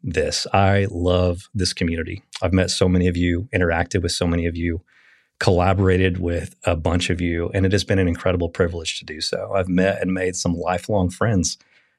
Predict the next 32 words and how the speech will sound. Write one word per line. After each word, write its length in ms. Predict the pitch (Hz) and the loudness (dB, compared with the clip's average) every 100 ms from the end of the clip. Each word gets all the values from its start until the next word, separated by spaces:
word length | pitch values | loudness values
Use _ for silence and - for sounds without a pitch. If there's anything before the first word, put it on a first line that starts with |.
| - | -8
through 180 | - 78 | 0 0
this 160 | 80 - | 0 -4
community. 380 | 82 80 73 | -4 -4 -2
Many 200 | 82 92 | -2 0
of 80 | 98 | 2
them 160 | 95 87 | 2 0
are 60 | |
friendships 560 | 85 80 80 - 85 - | 0 -2 -2 -2 -2 -2
that 240 | - 82 | -2 -2
have 280 | - 87 82 | -2 -2 -2
shaped 320 | - 85 - | -2 -2 -2
me 180 | 90 87 | -4 -4
and 140 | 98 - | -6 -4
profoundly 520 | 92 85 87 92 90 | -2 0 0 0 -2
impacted 420 | 87 85 80 87 | -4 -4 -4 -4
my 120 | 82 | -2
work 360 | 80 78 - - - - - _ _ - | -2 -4 -4 -12 -20 -20 -20 _ _ 0
and 120 | 92 87 | 2 4
also 260 | 85 - | 2 2
made 180 | 90 87 | 2 4
me 80 | 85 | 2
a 60 | |
better 200 | 82 78 | 0 0
human 240 | 78 78 76 | 0 -2 -4
being. 320 | - 98 - - - - | -6 -6 -8 -14 -6 0
And 120 | 87 | 2
it's 160 | - | 2
difficult 460 | - 92 95 - 92 | 0 0 0 0 -2
to 60 | 95 | 0
put 180 | - 90 | 0 0
into 180 | 82 | 2
words 480 | 82 82 82 80 - | 2 2 0 -2 -6